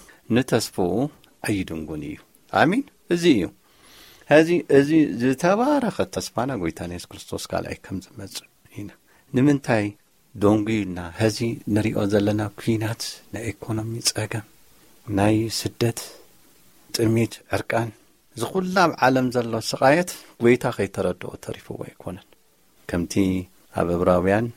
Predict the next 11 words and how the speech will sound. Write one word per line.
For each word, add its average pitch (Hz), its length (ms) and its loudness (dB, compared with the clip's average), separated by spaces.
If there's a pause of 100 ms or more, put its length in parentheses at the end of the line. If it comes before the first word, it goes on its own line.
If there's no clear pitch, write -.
(120)
ኣርባዕተ 85 440 -2
ቁጽሪ - 240 -8
ዓሰርተ - 380 -12
ሓሙሽተ 117 440 -8
ዝብል 110 280 -6 (380)
ዘይርህርህ 110 720 0 (680)
ሊቀ 95 340 -4
ካህን 98 400 -4
ኣብ 95 140 -4
ሰማይ 98 360 -2
የብልናን፣ 92 480 -2